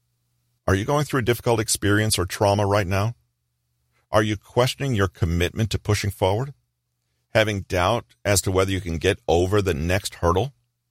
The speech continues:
Do you think about your breaking point and what that could be? Relax. You're stronger than you think. You're more courageous than you give yourself credit for. Your level of resilience is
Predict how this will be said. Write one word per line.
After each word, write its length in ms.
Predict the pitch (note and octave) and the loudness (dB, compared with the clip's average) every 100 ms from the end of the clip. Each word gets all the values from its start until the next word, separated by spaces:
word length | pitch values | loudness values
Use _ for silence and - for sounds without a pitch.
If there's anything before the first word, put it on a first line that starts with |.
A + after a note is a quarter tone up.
| _ _ _ _ _ _ | _ _ _ _ _ _
Do 80 | A2+ | -2
you 40 | |
think 180 | B2 D3 | 0 -2
about 180 | D#3+ C#3 | -2 0
your 100 | A2 | -2
breaking 460 | F2 F2 G#2+ C3+ | 0 0 0 -2
point 400 | B2 A#2 B2+ - - _ _ - | -4 -2 -2 -4 -18 _ _ -4
and 160 | G#2+ | 0
what 140 | G#2+ A#2 | 0 0
that 160 | A2+ | -2
could 140 | E3+ A2 | -4 -2
be? 260 | A#2+ E3 - _ _ _ _ _ _ _ _ _ _ _ _ - | -2 -4 -10 _ _ _ _ _ _ _ _ _ _ _ _ -2
Relax. 800 | A2 A2+ D3+ C3+ D2 - - - _ _ _ _ _ _ | -2 0 0 -2 -2 -2 -2 -4 _ _ _ _ _ _
You're 200 | - G3 | -2 0
stronger 500 | - - C#3+ C#3 E2 | 0 2 2 2 0
than 120 | E2 | -2
you 120 | D2+ | -4
think. 360 | - C3 - _ _ _ _ _ _ _ _ _ | -2 -2 -2 _ _ _ _ _ _ _ _ _
You're 140 | A2 | 0
more 360 | G#2+ A2 D#3+ G3 | 2 2 0 -2
courageous 760 | - - A2 F#2 C#3+ A2 D2 - | -4 -2 0 0 0 0 -2 0
than 200 | G2+ G2 | 0 0
you 120 | G#2+ | -2
give 180 | D#3 F#3+ | -2 -2
yourself 320 | D3 B2 A2+ | -2 0 0
credit 300 | - D3+ F3+ | -2 -2 -2
for. 320 | - F2+ - _ _ _ _ _ _ _ _ _ _ | -2 0 -2 _ _ _ _ _ _ _ _ _ _
Your 260 | - F#3 G3 | -2 0 2
level 360 | C#3+ C#3+ A#2 | 2 2 2
of 100 | G2+ | 2
resilience 720 | E2 E2+ G2+ G#2 D#2+ C#2+ - - | 2 0 2 2 2 0 0 0
is 200 | A2 F#2+ | -2 -2